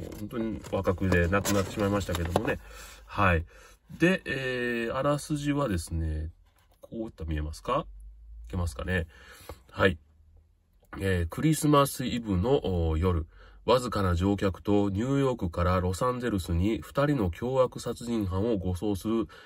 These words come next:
四名の刑事を乗せたコンチナル-、コ-、コンチネンタル空港四十七便は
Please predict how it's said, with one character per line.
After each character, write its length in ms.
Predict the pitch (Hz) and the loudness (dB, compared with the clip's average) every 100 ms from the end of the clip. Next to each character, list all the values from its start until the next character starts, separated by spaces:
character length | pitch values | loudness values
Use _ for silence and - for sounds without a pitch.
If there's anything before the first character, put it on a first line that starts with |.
| - | -12
四 260 | 120 143 139 | 0 0 2
名 200 | 107 90 | 2 2
の 180 | - 76 | 2 -2
刑 260 | - 104 | 0 0
事 120 | 92 87 | 2 0
を 100 | 82 | 0
乗 100 | 80 | -2
せ 100 | 85 | -2
た 220 | 95 - - - | -4 -4 -12 -20
コ 140 | - 107 | -6 -4
ン 80 | 113 | -4
チ 140 | 110 | -2
ナ 100 | 107 | 0
ル-、 200 | 104 101 - | 0 -2 -6
コ-、 240 | - - 80 | -10 -10 -10
コ 140 | - 120 | -6 -6
ン 100 | 120 | -6
チ 140 | - | -4
ネ 100 | 117 | -2
ン 80 | 113 | -2
タ 120 | 110 | 0
ル 120 | 107 | -2
空 220 | 101 110 101 | -2 -2 -2
港 260 | 90 85 | 0 0
四 220 | 87 120 | 2 0
十 220 | 104 90 82 | -2 -2 -2
七 220 | 82 101 | 0 0
便 200 | 104 95 | 0 0
は 160 | 101 | -2